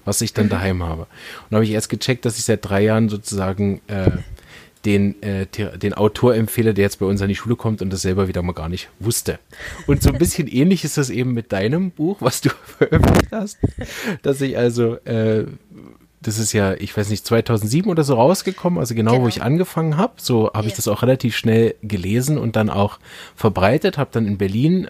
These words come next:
Speaker 1: meiner Homöopathin Bescheid gesagt, dass da dieses Buch gibt. Keine Ahnung, ob sie das je dann gemacht hat, aber hab viel Werbung gemacht. Und
Speaker 2: Mhm.
Speaker 1: du warst ja dann auch immer schon auf den Intensivseminaren.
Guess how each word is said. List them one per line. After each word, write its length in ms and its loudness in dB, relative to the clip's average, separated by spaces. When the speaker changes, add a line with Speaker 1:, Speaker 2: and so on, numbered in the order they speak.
Speaker 1:
meiner 340 2
Homöopathin 580 0
Bescheid 360 -2
gesagt, 260 -4
dass 140 -4
da 100 0
dieses 320 -4
Buch 300 -6
gibt. 180 -6
Keine 220 0
Ahnung, 180 2
ob 100 -4
sie 120 -6
das 180 -4
je 240 0
dann 180 2
gemacht 320 2
hat, 100 0
aber 200 0
hab 160 0
viel 420 0
Werbung 380 4
gemacht. 500 -6
Und 20 -8
Speaker 2:
Mhm. 60 -2
Speaker 1:
du 120 0
warst 220 2
ja 60 4
dann 160 0
auch 220 2
immer 200 2
schon 160 -2
auf 140 -2
den 160 -2
Intensivseminaren. 1080 0